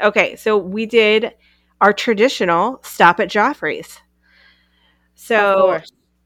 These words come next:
Speaker 1: I decided on this one to get the other pumpkin, uh, flavored drink that they had. And this was the pumpkin pie latte, which is a latte made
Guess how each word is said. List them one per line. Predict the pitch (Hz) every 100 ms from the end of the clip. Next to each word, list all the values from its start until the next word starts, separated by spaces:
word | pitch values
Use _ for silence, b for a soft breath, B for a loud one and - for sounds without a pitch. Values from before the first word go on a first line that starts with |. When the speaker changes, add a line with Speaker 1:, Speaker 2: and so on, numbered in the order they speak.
| _ -
Speaker 1:
I | 214 233 262 277 -
decided | 220 220 214 208
on | 196 190
this | 185 185 -
one | 185 180
to | - 185
get | 175 170 170
the | 175 -
other | 196 208 202 180
pumpkin, | - 160 156 160 156 156 165 _ _
uh, | 165 156 151
flavored | - 180 160 147 151 180
drink | 175 156 147
that | 160 156
they | 151
had. | 151 147 170
And | - 170
this | 175 -
was | 180 160
the | 165
pumpkin | 160 175 - 170
pie | 170 156
latte, | 151 156 - 185
which | 226 185
is | 160 156
a | 151
latte | 190 226 - 233 220 214 -
made | 180 175 175